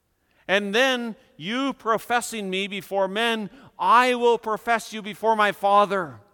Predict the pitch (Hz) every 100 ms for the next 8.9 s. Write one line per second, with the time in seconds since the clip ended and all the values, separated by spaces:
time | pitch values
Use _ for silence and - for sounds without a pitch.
0 | _ _ 196 214 208 202 131 226 240 240
1 | 208 - 226 214 208 190 208 196 - -
2 | _ _ _ _ _ _ _ 190 185 160
3 | 262 269 269 247 226 220 - 233 214 190
4 | 190 175 185 190 185 226 220 190 185 170
5 | 240 269 269 254 226 240 233 226 - 233
6 | 220 190 - - - - 196 202 202 277
7 | - 262 226 240 220 196 185 - 208 190
8 | 180 170 170 226 277 277 269 254